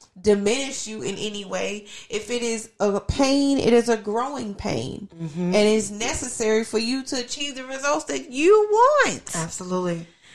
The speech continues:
Speaker 1: So that is what I'm getting here. Opening up, being yourself, and having the courage to, as we've been saying, take those steps.
Speaker 2: Okay. Next message. We have the Seven of Cups,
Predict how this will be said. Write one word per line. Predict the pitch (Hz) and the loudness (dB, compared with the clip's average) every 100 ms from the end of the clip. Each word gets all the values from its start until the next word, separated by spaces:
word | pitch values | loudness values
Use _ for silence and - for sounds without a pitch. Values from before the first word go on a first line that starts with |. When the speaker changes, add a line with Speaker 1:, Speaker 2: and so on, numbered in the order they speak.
| - - - - | -20 -20 -20 -4
Speaker 1:
So | - 240 208 | 4 6 4
that | 190 226 247 | 4 6 6
is | 220 | 4
what | 202 190 | 2 2
I'm | 190 | 0
getting | 180 180 175 | -2 -2 -2
here. | 170 160 - 190 _ _ - | -4 -6 -8 -12 _ _ 2
Opening | 220 254 214 202 | 2 0 -4 -2
up, | 185 - | -2 -2
being | 175 214 202 | -4 -4 -2
yourself, | 190 180 202 165 170 - | -4 -4 -2 0 -2 -6
and | - 180 180 | -8 -8 -8
having | 175 196 190 185 | -6 -4 -4 -8
the | 185 | -10
courage | 175 202 170 175 - | -4 -2 -2 -6 -8
to, | 180 180 - - _ _ _ | -8 -8 -14 -20 _ _ _
as | 175 175 180 | -8 -8 -10
we've | 190 | -14
been | 185 190 | -12 -10
saying, | - 247 233 185 | -8 -8 -8 -10
take | 220 208 - | -8 -8 -8
those | 202 208 | -10 -10
steps. | - 269 - - - - - - - - | -10 -8 -8 -10 -18 -20 -20 -20 -18 -10
Speaker 2:
Okay. | 214 214 190 214 - - - _ - - - - - - | -6 0 0 0 -4 -18 -20 _ -20 -20 -20 -20 -12 0
Next | 208 - | 2 4
message. | 226 226 - 185 170 - - - - - _ _ _ _ _ _ _ _ _ _ _ _ _ _ | 6 6 4 4 4 2 -4 -4 -12 -20 _ _ _ _ _ _ _ _ _ _ _ _ _ _
We | 185 214 | 2 6
have | 226 196 190 185 190 - - | 8 8 8 8 4 -4 -12
the | - | -8
Seven | 180 208 196 208 | -2 4 4 4
of | 190 | 2
Cups, | - 220 185 - - - - | 4 6 6 2 -4 -6 -8